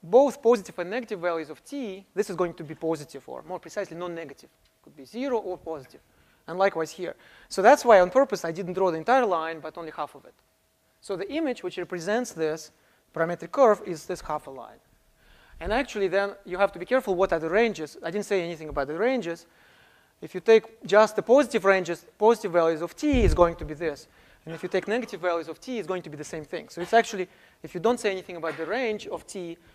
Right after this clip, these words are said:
and kind of implicitly say that it's from negative infinity to positive infinity,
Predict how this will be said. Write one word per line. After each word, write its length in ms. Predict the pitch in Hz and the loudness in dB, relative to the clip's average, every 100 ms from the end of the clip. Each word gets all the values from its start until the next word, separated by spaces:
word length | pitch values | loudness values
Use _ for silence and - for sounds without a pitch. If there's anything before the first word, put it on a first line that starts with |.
| _ - | _ -20
and 140 | 151 | -8
kind 160 | 170 160 | -6 -6
of 100 | 143 | -10
implicitly 680 | 147 240 262 202 165 160 - _ _ | -8 -6 -6 -10 -10 -10 -12 _ _
say 300 | - - 170 | -12 -4 -4
that 180 | 151 147 | -4 -8
it's 140 | 147 | -14
from 180 | - 147 | -12 -8
negative 320 | 180 190 - | -4 -6 -8
infinity 360 | 165 - 170 156 - | -16 -14 -14 -14 -14
to 100 | 143 | -8
positive 480 | - 285 233 - 170 | 2 2 2 -6 -12
infinity, 460 | - 151 143 156 | -14 -16 -16 -20